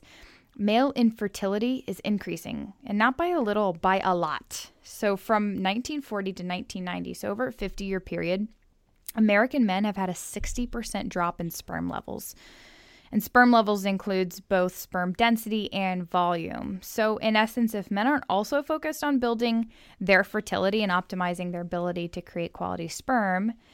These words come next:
men are just basically shooting blanks. And there's not much a woman can do in that situation.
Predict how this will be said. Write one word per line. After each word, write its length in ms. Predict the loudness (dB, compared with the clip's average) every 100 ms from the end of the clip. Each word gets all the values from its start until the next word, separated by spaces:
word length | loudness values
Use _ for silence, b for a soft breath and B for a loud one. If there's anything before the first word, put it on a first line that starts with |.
| b b b b b
men 160 | 2 4
are 120 | 4
just 180 | 0 2
basically 400 | 2 2 2 2
shooting 520 | 0 -2 -2 0 -2 -4
blanks. 760 | -4 -2 -4 -10 -16 -16 -18 b b b b
And 220 | -4 0
there's 240 | 0 0 -2
not 220 | 0 4
much 240 | 4 2
a 60 | 0
woman 300 | 2 2 2
can 160 | 2 2
do 180 | 4
in 80 | 2
that 200 | 2 0
situation. 840 | -6 -8 -4 -4 -4 -6 -8 -8